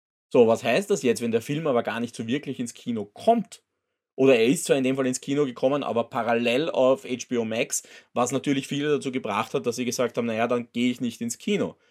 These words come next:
Das heißt natürlich, für die Schauspieler springt weniger raus. Und dann gab's noch so ein paar andere Themen, die da mit rein, äh, gespielt haben. Zum Beispiel,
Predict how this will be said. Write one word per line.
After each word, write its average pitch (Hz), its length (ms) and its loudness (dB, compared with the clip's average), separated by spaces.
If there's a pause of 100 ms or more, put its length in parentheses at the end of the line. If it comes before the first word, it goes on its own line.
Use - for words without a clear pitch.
(260)
Das - 160 -10
heißt 104 260 -6
natürlich, 123 300 -4
für 127 80 -6
die 131 80 -6
Schauspieler 113 680 0 (120)
springt 120 560 -4
weniger 101 440 0
raus. 69 380 -10 (840)
Und 135 240 0
dann 156 140 4
gab's 151 300 0
noch 202 120 0
so 185 100 -2
ein 160 80 -2
paar 131 160 -4
andere 185 400 0
Themen, 165 400 -2
die 147 60 -10
da 147 100 0
mit 143 160 -4
rein, 117 420 -2
äh, 127 320 0
gespielt 139 440 -6
haben. 139 180 -2
Zum 143 160 -8
Beispiel, 131 580 -2